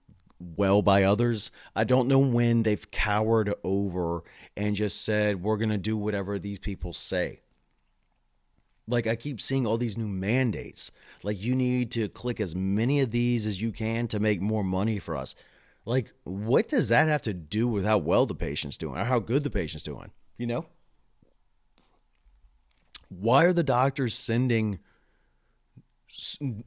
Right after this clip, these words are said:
skilled nurses, which isn't, that's bullshit, right? I don't, you don't do shit. I start I Vs, I do a catheter, I clean shit and piss, uh, and I talk to a lot of people that are losing their minds, honestly. That's about it, right? There's nothing skilled there.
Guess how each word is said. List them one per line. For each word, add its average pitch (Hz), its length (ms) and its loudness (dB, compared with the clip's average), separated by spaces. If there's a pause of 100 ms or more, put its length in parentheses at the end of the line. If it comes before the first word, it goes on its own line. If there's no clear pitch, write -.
skilled 156 800 2
nurses, 120 960 -2 (100)
which 123 220 0
isn't, 110 320 0
that's - 240 -4
bullshit, 87 540 -2
right? 95 240 0 (200)
I 139 40 -6
don't, 143 180 -4
you 127 120 -4
don't 131 280 0
do 90 180 -2
shit. 67 320 -6 (140)
I 98 60 -6
start 104 240 2
I 85 100 0
Vs, 131 560 0
I 113 60 -2
do 92 140 -6
a - 60 -10
catheter, 101 680 -2 (340)
I 95 120 -6
clean 92 280 -4
shit - 540 2
and 135 140 -2
piss, 98 500 2 (360)
uh, 107 280 -2
and 107 140 -2
I 101 60 -2
talk 117 280 0
to 120 80 -2
a - 20 -2
lot 113 160 0
of 107 80 -4
people 117 240 -6
that 110 80 -2
are 110 40 -2
losing 110 400 -2
their 90 80 -4
minds, 90 400 -2
honestly. 98 540 0 (100)
That's 120 180 -2
about 123 220 2
it, - 200 0
right? 110 320 -2
There's 123 160 0
nothing 143 280 -2
skilled 131 800 0
there. 50 280 -12